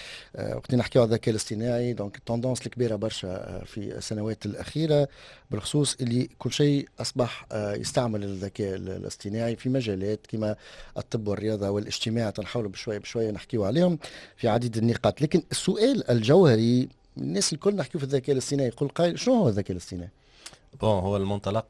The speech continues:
Speaker 2: آه، كونه الذكاء الاصطناعي مش في بالنا الشات جي بي تي هو ذكاء اصطناعي، الوغ كو الشات جي بي تي هو بارتي صغيرة من الذكاء الاصطناعي يتسمى ال-، الذكاء الاصطناعي التوليدي.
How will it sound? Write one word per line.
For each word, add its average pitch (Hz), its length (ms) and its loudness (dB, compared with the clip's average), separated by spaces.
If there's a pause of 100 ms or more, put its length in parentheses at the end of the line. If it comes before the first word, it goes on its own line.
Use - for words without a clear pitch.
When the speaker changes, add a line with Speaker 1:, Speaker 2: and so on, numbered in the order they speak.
(100)
Speaker 2:
آه، 92 220 0
كونه 95 260 -4
الذكاء 101 280 -4
الاصطناعي 110 480 -4
مش 113 200 -4
في 101 140 -2
بالنا 113 580 -4 (220)
الشات 92 540 -2
جي 101 120 -6
بي - 80 -12
تي 120 160 -4
هو 113 100 0
ذكاء 98 320 -2
اصطناعي، 87 460 -6 (140)
الوغ 104 180 -4
كو - 160 -10
الشات 92 260 -6
جي 85 160 -8
بي 85 120 -12
تي 87 240 -8
هو 92 360 -4
بارتي 123 260 -6
صغيرة 95 280 -4
من 87 80 -6
الذكاء 104 260 -4
الاصطناعي 98 600 -6 (400)
يتسمى 95 340 -2
ال-، 90 60 -2 (680)
الذكاء 92 340 -2
الاصطناعي 90 480 -6
التوليدي. 90 600 -4